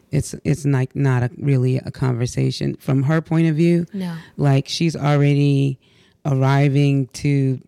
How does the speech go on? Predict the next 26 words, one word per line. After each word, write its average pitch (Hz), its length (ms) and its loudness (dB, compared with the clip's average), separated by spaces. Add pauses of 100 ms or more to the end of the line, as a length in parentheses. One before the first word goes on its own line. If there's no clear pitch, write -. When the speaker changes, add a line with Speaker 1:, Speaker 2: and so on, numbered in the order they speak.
Speaker 1:
the 147 80 -6
station. 139 720 2 (240)
Speaker 2:
Yes. 165 380 -12
Speaker 1:
And 139 560 4
she's, 135 640 -2 (520)
you 156 200 0
know, 143 300 2
and 143 200 0
her, 165 400 0 (440)
her 180 220 0
whole 151 160 0
thing 143 240 -2
is 135 160 0
not, 143 200 -2
is 139 300 -4
to, 131 260 -4
like, 127 380 -4 (520)
gather 131 760 0 (480)
the - 180 -14
information 151 800 -2
she 143 220 -6
needs 131 400 -2
and 135 100 -4
to 139 60 -6
gather 139 640 -4
the, 135 260 -6